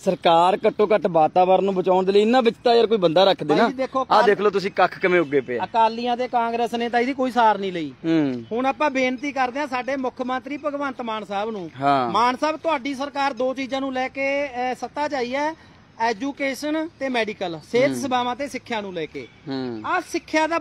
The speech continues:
Speaker 2: ਸਭ ਤੋਂ ਵੱਡਾ ਮੰਦਿਰ ਹੈ ਮਾਲਵੇ ਦਾ। ਜੇ ਆਪਾਂ ਕਹੀਏ ਤਾਂ ਆਹ ਜਿਹੜਾ ਸੰਗਰੂਰ ਜ਼ਿਲ੍ਹਾ, ਤੁਹਾਡਾ ਆਪਣਾ ਜ਼ਿਲ੍ਹਾ,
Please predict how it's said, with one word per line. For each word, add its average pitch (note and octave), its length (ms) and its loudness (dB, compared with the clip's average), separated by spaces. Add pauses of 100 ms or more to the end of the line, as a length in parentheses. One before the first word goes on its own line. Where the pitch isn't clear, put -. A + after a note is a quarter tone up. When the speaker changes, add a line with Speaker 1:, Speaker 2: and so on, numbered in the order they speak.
(140)
Speaker 2:
ਸਭ C#4+ 140 -8
ਤੋਂ E4+ 180 -4
ਵੱਡਾ C4+ 280 2
ਮੰਦਿਰ B3+ 300 -2
ਹੈ B3+ 140 2
ਮਾਲਵੇ B3 420 0
ਦਾ। G#3 180 -4
ਜੇ A3+ 140 -2
ਆਪਾਂ C4 240 -2
ਕਹੀਏ C4+ 300 -4
ਤਾਂ E4+ 160 -4 (120)
ਆਹ C#4+ 200 2
ਜਿਹੜਾ D#4 380 2 (240)
ਸੰਗਰੂਰ B3+ 500 -6
ਜ਼ਿਲ੍ਹਾ, C4+ 240 -2
ਤੁਹਾਡਾ D#4 280 0
ਆਪਣਾ B3+ 320 0
ਜ਼ਿਲ੍ਹਾ, A3 280 0